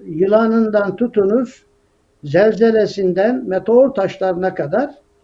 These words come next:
iç içe girmiş bizim belki yetmiş bin nevi düşmanımız vardır. Ama biz kendi irademizle, gücümüzle en küçük düşmana karşı bile kendimizi koruyamıyoruz.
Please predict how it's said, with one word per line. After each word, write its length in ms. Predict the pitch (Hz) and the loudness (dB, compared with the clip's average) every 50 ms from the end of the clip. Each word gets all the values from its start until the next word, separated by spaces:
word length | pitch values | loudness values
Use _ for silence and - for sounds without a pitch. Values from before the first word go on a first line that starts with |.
| _ _ _ _ _ - | _ _ _ _ _ -4
iç 220 | 294 285 - - | -2 -2 -2 -4
içe 300 | 262 233 - - 190 185 | -8 -10 -8 -4 -2 -2
girmiş 580 | 170 156 151 185 220 233 240 233 180 - - - | -2 -2 -2 -2 0 0 0 0 -2 -4 -8 -10
bizim 360 | 165 165 160 180 214 190 156 | -10 -10 -8 -8 -8 -6 -4
belki 500 | 170 190 214 196 - - 151 139 135 139 | -4 -4 -4 -4 -8 -10 -10 -8 -4 -2
yetmiş 680 | 165 202 - - _ - 160 196 254 277 - - - 151 147 151 | -2 -2 -2 -4 _ -6 0 2 2 2 2 -2 -8 -12 -4 2
bin 280 | 240 269 294 277 214 190 | 4 4 6 6 4 4
nevi 380 | 190 190 196 226 240 233 165 | 2 2 2 2 0 0 0
düşmanımız 640 | 160 165 - - 170 170 170 180 190 208 220 180 175 | -4 -10 -8 -6 -4 -2 -2 -2 -2 -4 -4 -8 -8
vardır. 480 | 156 139 135 120 113 107 107 _ _ _ _ _ _ _ _ _ _ _ _ _ _ - | -10 -10 -10 -12 -16 -20 -20 _ _ _ _ _ _ _ _ _ _ _ _ _ _ -4
Ama 320 | 170 185 226 254 269 247 247 | -2 2 2 2 2 2 2
biz 180 | 277 - - | 0 0 0
kendi 280 | - 247 247 254 254 247 | -2 0 0 0 0 -2
irademizle, 920 | 262 254 233 233 240 240 240 233 240 240 247 262 277 262 180 185 196 185 | 0 -2 0 0 0 0 -2 -2 -2 -2 0 0 -2 -2 -4 -4 -4 -4
gücümüzle 680 | 170 147 165 190 185 196 240 247 269 294 277 226 208 202 | -4 -4 -8 -10 -8 -4 -4 -2 -2 -2 -2 -4 -6 -6
en 340 | - - 262 320 349 339 - | -6 -6 -6 -6 -6 -6 -8
küçük 440 | - - _ - 233 226 - - | -12 -14 _ -6 -6 -6 -8 -10
düşmana 680 | 180 214 185 - - 196 208 214 220 226 247 262 247 254 | -14 -14 -14 -14 -14 -12 -10 -6 -4 -4 -4 -4 -4 -4
karşı 460 | - 214 214 196 - - 269 254 202 | -2 -2 -2 -2 -2 -4 -6 -4 -4
bile 260 | 202 190 180 170 156 | -4 -4 -4 -4 -4
kendimizi 800 | - - 226 233 240 233 262 247 254 269 233 233 330 349 349 - - _ _ - | -4 -2 0 0 0 2 2 2 2 2 2 4 4 4 2 0 -4 _ _ -2
koruyamıyoruz. 1000 | - 202 196 202 233 247 277 294 277 247 208 170 156 139 - 113 - _ _ | 0 2 4 6 6 6 6 6 4 4 4 4 2 0 -4 -8 -12 _ _